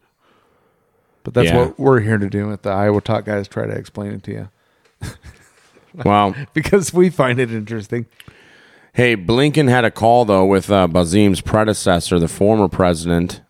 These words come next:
Speaker 2: of Niger.
Speaker 1: He must have had a call because he went to Kiev.
Speaker 2: Yeah.
Speaker 1: Remember?
Speaker 2: Oh, yeah. And they had a toll-free call from there.
Speaker 1: Yeah. And when he went to Kiev,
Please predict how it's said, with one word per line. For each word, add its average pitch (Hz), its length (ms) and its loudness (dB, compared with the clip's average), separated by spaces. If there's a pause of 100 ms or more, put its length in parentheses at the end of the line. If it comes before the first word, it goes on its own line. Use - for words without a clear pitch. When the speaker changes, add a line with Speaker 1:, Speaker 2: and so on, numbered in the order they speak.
Speaker 2:
of 82 300 0
Niger. 85 720 0
Speaker 1:
He 147 100 2
must 190 200 2
have 190 100 2
had 139 120 2
a 113 40 -4
call 170 340 4
because 120 340 -2
he 123 120 0
went 123 280 0
to 107 320 2 (100)
Kiev. - 580 0 (880)
Speaker 2:
Yeah. 90 260 0
Speaker 1:
Remember? 123 480 2 (320)
Speaker 2:
Oh, 90 80 -2
yeah. 90 240 2 (840)
And 90 200 -6
they 85 100 0
had 80 120 0
a - 20 -12
toll-free 85 400 -2
call 80 220 0
from 82 160 -6
there. 82 280 -2
Speaker 1:
Yeah. 107 280 -6 (280)
And 123 240 0
when 127 140 4
he 123 140 2
went 123 180 2
to 117 100 0
Kiev, 110 580 0